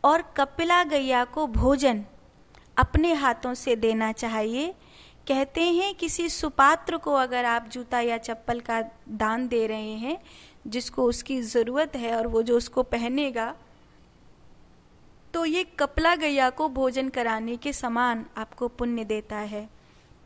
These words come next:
तो किसी सुपात्र को जूता चप्पल का दान देना बहुत शुभ होता है।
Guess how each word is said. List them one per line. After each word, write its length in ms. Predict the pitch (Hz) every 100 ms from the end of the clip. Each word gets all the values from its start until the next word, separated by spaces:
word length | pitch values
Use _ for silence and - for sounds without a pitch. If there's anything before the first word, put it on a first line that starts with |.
| - - _ - - - - - -
तो 160 | 294
किसी 360 | 294 302 285 339
सुपात्र 640 | - 277 277 262 302 -
को 220 | 294 285 269
जूता 340 | 254 262 262
चप्पल 400 | 254 240 - 240
का 180 | 240 233
दान 400 | 226 220 269 277
देना 380 | 226 226 226 214
बहुत 380 | 226 240 294
शुभ 320 | - - 269 240
होता 340 | 233 220 220
है। 560 | 220 240 381 - -